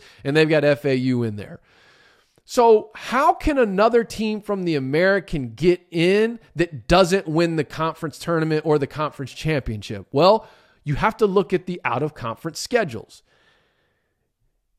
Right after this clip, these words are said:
And in my opinion, the only three teams that have a chance at getting in the tournament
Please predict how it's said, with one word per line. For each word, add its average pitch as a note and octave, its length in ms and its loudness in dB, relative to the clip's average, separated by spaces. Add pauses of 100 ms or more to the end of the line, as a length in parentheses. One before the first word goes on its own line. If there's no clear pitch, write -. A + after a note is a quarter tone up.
(460)
And E3+ 160 4
in D3+ 100 2
my E3+ 280 4
opinion, A3 480 2
the D#3 200 -2
only F4 460 4
three C4 480 0
teams B3+ 800 -4 (380)
that E3+ 220 4
have G#3+ 260 2
a G#3+ 60 2
chance - 800 -6 (1120)
at E3 220 -2
getting A#3+ 340 2
in A#3+ 180 2
the A3 80 0
tournament E3 720 -2